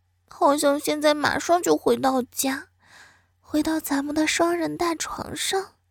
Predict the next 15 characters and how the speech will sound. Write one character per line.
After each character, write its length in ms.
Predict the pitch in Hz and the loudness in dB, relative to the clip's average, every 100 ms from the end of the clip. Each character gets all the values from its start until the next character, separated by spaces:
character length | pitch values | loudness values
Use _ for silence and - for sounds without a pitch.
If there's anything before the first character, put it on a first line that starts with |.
| _ - - _ | _ -20 -20 _
和 260 | - 285 | -4 0
老 260 | 277 269 233 | 2 0 -2
公 480 | - 269 269 - 381 _ _ _ | -2 -4 -4 -10 -18 _ _ _
做 260 | - - 294 | -16 -8 -6
那 200 | 269 262 | -4 -2
些 160 | 277 | 2
爱 180 | 330 330 | 2 2
做 260 | 311 - 392 | -2 0 0
的 120 | 370 | 2
事 220 | 302 - | 0 -2
情 400 | 277 - - 190 | -2 -2 -4 -8
呢。 100 | - - _ _ _ _ _ - | -16 -18 _ _ _ _ _ -12
<laughs> 1300 | - 453 - - - - - 440 - 427 440 453 - _ _ _ _ _ _ _ _ _ _ _ _ _ _ _ _ _ _ _ _ _ | -6 -4 -4 -10 -16 -18 -6 -4 -4 -4 -6 -10 -14 _ _ _ _ _ _ _ _ _ _ _ _ _ _ _ _ _ _ _ _ _
嗯？ 220 | 285 359 _ _ _ _ _ _ _ _ _ _ _ _ _ _ _ _ _ _ _ _ _ _ _ _ | -20 -20 _ _ _ _ _ _ _ _ _ _ _ _ _ _ _ _ _ _ _ _ _ _ _ _
嘘。 680 | - - - - - - | -8 -6 -6 -8 -10 -12